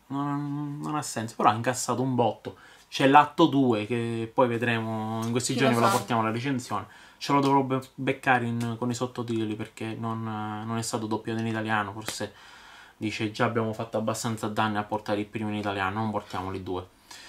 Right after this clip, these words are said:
Speaker 1: E praticamente, eh, vediamo la scena della bionda, anche lei da sola, in questa, diciamo, una
Speaker 2: Sì, perché
Speaker 1: scalinata tipo da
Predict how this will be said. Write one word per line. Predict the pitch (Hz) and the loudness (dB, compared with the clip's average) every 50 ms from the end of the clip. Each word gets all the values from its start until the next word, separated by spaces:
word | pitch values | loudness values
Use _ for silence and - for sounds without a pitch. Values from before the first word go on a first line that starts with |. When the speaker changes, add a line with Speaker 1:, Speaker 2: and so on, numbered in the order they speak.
| - - - - - - - _ - | -20 -20 -20 -20 -20 -20 -20 _ -6
Speaker 1:
E | - 123 127 123 120 123 123 123 123 - - | -2 0 2 2 2 2 2 0 0 -2 -8
praticamente, | - 185 185 - 135 127 123 123 120 113 113 117 101 - - - - _ _ _ _ _ _ _ _ _ _ _ _ _ _ - - - - - | -8 -8 -4 0 2 4 4 4 2 2 0 -4 -6 -8 -10 -20 -20 _ _ _ _ _ _ _ _ _ _ _ _ _ _ -20 -20 -20 -12 -6
eh, | - 131 123 117 117 113 113 110 | -4 -2 -2 -2 -2 -4 -4 -4
vediamo | 117 135 127 123 131 131 123 120 | -4 -2 0 2 2 4 4 4
la | 117 113 | 2 0
scena | - - - 123 113 | -2 -4 -2 -2 -2
della | 110 110 110 | -2 -2 -4
bionda, | 110 113 123 127 120 113 113 120 | -2 0 2 2 2 2 2 0
anche | 127 120 120 120 | -2 -2 -2 -2
lei | 123 117 | -2 -2
da | 110 110 | -2 -6
sola, | 107 - 123 107 98 95 110 117 - _ _ | -8 -8 -10 -10 -10 -10 -14 -14 -18 _ _
in | 127 123 | -14 -10
questa, | 120 123 117 120 - - 120 113 110 113 113 107 113 113 113 113 110 110 110 110 110 | -8 -6 -6 -6 -6 -6 -4 -4 -4 -4 -4 -4 -4 -4 -4 -4 -4 -4 -6 -6 -8
diciamo, | 117 117 - 131 127 120 | -8 -8 -4 -2 -2 0
una | 120 127 | 4 4
Speaker 2:
Sì, | 131 127 | 4 6
perché | - 175 180 196 | 6 6 8 8
Speaker 1:
scalinata | 226 247 240 - - 269 | 8 8 8 8 6 6
tipo | 269 277 | 6 6
da | 277 | 8